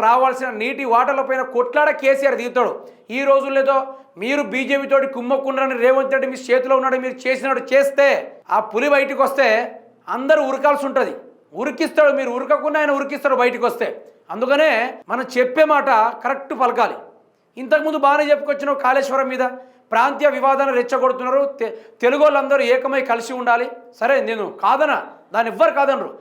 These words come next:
తెలుగు వాళ్ళందరూ కలిసిమెలిసి ఉంటారు. మా రాష్ట్రంలో మీ రాష్ట్రంలో ఉంటారు, మీ రాష్ట్రంలో మా రాష్ట్రంలో ఉంటారు, పని చేసుకుంటే సుఖ సంతోషాలతోటి బాగానే ఉన్నారు. కానీ కాళేశ్వరం మీద మీకు మినిమం అవగాహన లేదు, కంఫర్ట్కి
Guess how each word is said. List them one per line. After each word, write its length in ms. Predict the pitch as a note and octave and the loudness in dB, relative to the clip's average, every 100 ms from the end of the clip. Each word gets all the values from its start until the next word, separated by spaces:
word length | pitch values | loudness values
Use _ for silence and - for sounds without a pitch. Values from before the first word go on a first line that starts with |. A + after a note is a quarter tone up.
| - _ | -20 _
తెలుగు 200 | G#3+ B3+ C#4 | -4 0 2
వాళ్ళందరూ 360 | C4+ B3+ C#4 C#4 | 2 0 0 -2
కలిసిమెలిసి 440 | A3+ A#3+ A#3+ A3+ A3 | -4 -4 -6 -6 -6
ఉంటారు. 180 | A#3+ A#3+ | -4 0
మా 80 | A3 | 2
రాష్ట్రంలో 420 | A3 A3 A3+ G#3+ G3+ | 2 -2 -4 -4 -4
మీ 60 | G#3 A#3+ | -2 0
రాష్ట్రంలో 300 | A#3 A#3+ A#3+ | 0 -2 -4
ఉంటారు, 160 | C4 D4 - - - | -4 -6 -10 -16 -4
మీ 80 | B3 C4 | 0 2
రాష్ట్రంలో 320 | B3+ B3 A3+ F#3 | 0 -4 -4 0
మా 80 | C4 | 2
రాష్ట్రంలో 300 | C#4 C4 C4 C4 | 2 -2 -4 0
ఉంటారు, 220 | C#4 C#4+ - - _ | 0 0 -4 -20 _
పని 140 | A#3+ D4 | -2 0
చేసుకుంటే 380 | D4 C#4 C4+ C4 D4 | 0 0 -2 -4 -4
సుఖ 160 | C4+ C4+ C4 | -4 -6 -6
సంతోషాలతోటి 560 | B3 A#3+ A#3 A3+ A#3 G#3+ | -6 -4 -4 -4 -4 0
బాగానే 200 | A3 C4 G#3+ | 2 2 -2
ఉన్నారు. 180 | D#3 - - _ - | -6 -12 -20 _ -2
కానీ 320 | A3+ D#4 D4+ G#3+ C4 C4+ C4+ - - | 0 2 0 -2 -4 -6 -12 -18 -2
కాళేశ్వరం 600 | F3 C#4+ D#4+ D#4 D4+ D4+ D4+ | 2 4 4 2 2 2 2
మీద 100 | D4+ D4 | -2 -4
మీకు 120 | B3+ A3+ | -6 -8
మినిమం 260 | B3 C#4 B3+ | -4 0 2
అవగాహన 300 | A#3+ B3 C4+ A#3+ | 2 2 0 -2
లేదు, 160 | - - - - _ - | -4 -12 -20 -20 _ -2
కంఫర్ట్కి 500 | C4+ C#4+ D#4+ D#4 D#4 | -2 0 0 0 -4